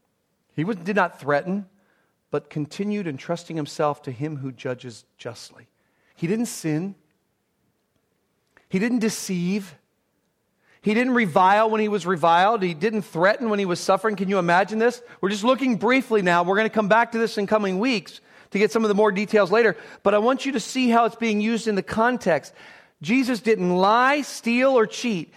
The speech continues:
He didn't curse and make all kinds of threatening gestures or intimidating remarks against those who sought to kill him.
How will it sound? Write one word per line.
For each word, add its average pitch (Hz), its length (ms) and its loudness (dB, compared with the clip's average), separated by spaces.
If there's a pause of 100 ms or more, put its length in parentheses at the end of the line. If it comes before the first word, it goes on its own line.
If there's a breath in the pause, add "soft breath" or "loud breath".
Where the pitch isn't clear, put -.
(140 loud breath)
He 202 100 0
didn't 180 260 0
curse 262 460 0
and 196 140 0
make 190 180 0
all 220 160 4
kinds 233 320 0
of 185 120 -6
threatening 220 420 0
gestures 214 600 -2
or 202 120 0
intimidating 226 640 0
remarks 196 520 0 (220 loud breath)
against 214 360 0
those 226 260 2
who 214 100 -4
sought 226 380 0
to 226 60 -8
kill 269 320 2
him. 185 340 0